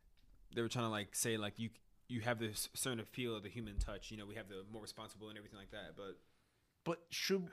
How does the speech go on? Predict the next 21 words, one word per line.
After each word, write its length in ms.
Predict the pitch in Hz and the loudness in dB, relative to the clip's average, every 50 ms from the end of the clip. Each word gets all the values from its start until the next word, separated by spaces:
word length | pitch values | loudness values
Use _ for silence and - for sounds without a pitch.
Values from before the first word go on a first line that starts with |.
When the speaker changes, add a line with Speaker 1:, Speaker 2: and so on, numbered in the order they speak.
| - - - | -6 4 8
Speaker 2:
I 100 | 160 170 - 180 | 8 8 8 6
really 200 | 202 226 226 214 | 0 0 2 0
think 240 | 175 - 196 185 156 | 2 4 4 6 8
that's 200 | 170 165 160 - | 6 6 8 8
why 120 | 180 160 151 | 8 8 8
we 100 | 147 147 | 8 6
need 160 | 147 143 131 | 6 6 6
to 60 | 117 | 6
think 160 | - 160 147 | 4 2 0
about 240 | 139 127 131 127 117 | 2 4 4 4 4
a 40 | 117 | 4
U 180 | 113 123 139 135 | 4 4 4 6
B 200 | 131 135 127 123 | 6 6 6 8
I, 260 | 120 117 113 113 - - | 8 6 6 4 0 -2
Speaker 1:
<laughs> 40 | |
Speaker 2:
and 160 | - 120 120 123 | -2 -2 0 2
maybe 220 | 131 135 135 135 | 2 2 2 2
we 120 | 131 127 123 | 0 0 0
should 200 | 110 - 110 98 | 0 0 0 -2
embrace 680 | 101 92 90 87 - - 101 98 101 104 95 - - - | -2 -2 -4 -6 -6 -6 -4 -4 -4 -4 -4 -6 -8 -10
it. 120 | - - | -12 -14